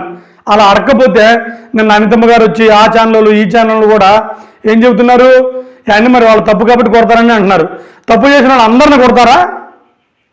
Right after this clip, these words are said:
అదనమాట పాయింట్. కొంచెం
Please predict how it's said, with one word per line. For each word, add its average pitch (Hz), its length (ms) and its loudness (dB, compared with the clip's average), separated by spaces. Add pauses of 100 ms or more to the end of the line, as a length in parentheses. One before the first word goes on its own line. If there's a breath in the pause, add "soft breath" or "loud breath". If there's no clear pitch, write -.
(400)
అదనమాట 254 360 0
పాయింట్. 214 420 -2 (720 soft breath)
కొంచెం 208 440 -2